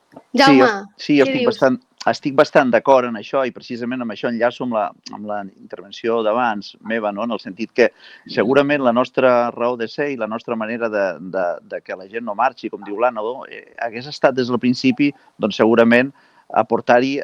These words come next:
Speaker 2: el valor afegit que han de tenir els informatius, no? Més enllà de repetir el mateix amb les mateixes dades cada dia, era, doncs, potser haver posat en dubte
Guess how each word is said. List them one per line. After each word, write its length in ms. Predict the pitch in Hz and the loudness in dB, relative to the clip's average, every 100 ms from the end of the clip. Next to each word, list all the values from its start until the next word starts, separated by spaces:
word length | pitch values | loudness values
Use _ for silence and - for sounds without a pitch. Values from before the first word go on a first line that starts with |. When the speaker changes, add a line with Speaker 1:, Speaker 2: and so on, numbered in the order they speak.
| - | -2
Speaker 2:
el 100 | 104 | 0
valor 280 | 107 113 131 | 0 2 0
afegit 460 | 117 117 107 180 - | 0 -4 -4 -6 -4
que 120 | 113 | -4
han 80 | 107 | -2
de 100 | 101 | -4
tenir 220 | 110 107 | -4 -6
els 80 | 104 | -8
informatius, 640 | 104 104 104 90 127 104 | -8 -6 -4 -4 -6 -4
no? 100 | 113 | -6
Més 140 | 135 110 | -6 -8
enllà 220 | 117 117 | -2 0
de 80 | 117 | 0
repetir 380 | 110 98 104 120 | -4 -10 -6 -4
el 80 | 110 | -4
mateix 320 | 98 120 117 | -4 -4 -4
amb 140 | 113 101 | -6 -10
les 80 | 101 | -12
mateixes 440 | 95 107 113 101 | -10 -10 -12 -2
dades 260 | 113 107 101 | 0 0 -2
cada 280 | 117 104 113 | 0 0 0
dia, 260 | 117 127 - | -2 -2 -2
era, 320 | 120 117 123 - _ _ - | -6 -2 -2 -4 _ _ -8
doncs, 220 | 113 - | -8 -8
potser 460 | 110 - 135 139 139 113 | -14 -4 2 2 0 -2
haver 220 | 110 117 | -2 -2
posat 400 | 113 107 120 110 | -2 2 2 2
en 160 | 110 113 | -2 -2
dubte 340 | 151 - 120 | -8 -4 -2